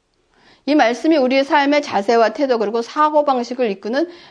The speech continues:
매뉴얼이 돼야 된다는 거예요. 여러분, 그래서 여러분들은 우리 각자의 삶에 이러한 사랑이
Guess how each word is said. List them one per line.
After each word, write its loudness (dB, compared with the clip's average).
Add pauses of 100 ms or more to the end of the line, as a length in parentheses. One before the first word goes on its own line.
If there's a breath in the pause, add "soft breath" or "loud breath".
매뉴얼이 2
돼야 -2
된다는 -14
거예요. -14
여러분, -4 (1600 soft breath)
그래서 2
여러분들은 -2
우리 0
각자의 0
삶에 0
이러한 2
사랑이 -2